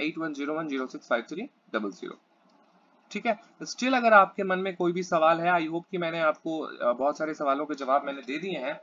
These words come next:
Still अगर आपके मन में किसी भी तरह का कोई सवाल है, कोई question है, तो आप मुझे comment section में पूछना, या आप मुझे WhatsApp या फिर, अ,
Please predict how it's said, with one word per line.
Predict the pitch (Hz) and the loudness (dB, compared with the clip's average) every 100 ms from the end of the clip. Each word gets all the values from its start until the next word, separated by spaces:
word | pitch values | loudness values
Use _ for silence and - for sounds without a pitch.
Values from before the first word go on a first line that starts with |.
| _ _ - | _ _ -20
Still | - 208 | -10 -2
अगर | 208 202 | 4 6
आपके | 196 196 | 4 2
मन | 185 | -6
में | 185 180 | -6 -6
किसी | 180 185 | -8 -8
भी | |
तरह | 175 170 | -4 -2
का | 170 | -2
कोई | 165 | -4
सवाल | 156 151 139 165 151 | -2 2 4 2 0
है, | 151 - _ - | -6 -8 _ -8
कोई | 151 | -4
question | 151 151 185 165 | -2 -4 -6 -6
है, | 143 190 | -4 -4
तो | - | 0
आप | 143 143 | 0 -2
मुझे | 165 | -8
comment | 160 139 151 | -6 -4 -6
section | 147 - 147 | -8 -12 -10
में | 143 | -10
पूछना, | 127 120 156 202 - - _ _ - | -10 -6 -4 -4 -6 -20 _ _ 0
या | 143 | 8
आप | 139 139 | 8 8
मुझे | 139 151 | -2 -6
WhatsApp | 131 - 131 135 139 156 151 | -8 -6 0 0 2 0 0
या | 139 | -2
फिर, | 147 135 | -4 -6
अ, | 127 | -6